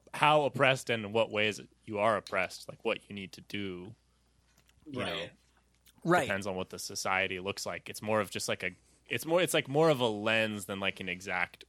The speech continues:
Speaker 1: prescriptive, like, here's the best way to set up the world.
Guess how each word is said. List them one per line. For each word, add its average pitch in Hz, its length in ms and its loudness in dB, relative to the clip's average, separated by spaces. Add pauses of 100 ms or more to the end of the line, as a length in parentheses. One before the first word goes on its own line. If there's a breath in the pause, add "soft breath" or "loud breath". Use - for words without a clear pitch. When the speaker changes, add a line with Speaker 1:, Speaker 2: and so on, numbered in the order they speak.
Speaker 1:
prescriptive, 95 840 -10
like, 101 200 -10
here's 95 360 -8
the - 100 -12
best - 280 -10
way 57 140 -6
to 57 100 -10
set 104 260 -6
up - 140 -10 (440)
the - 60 -16
world. - 460 -12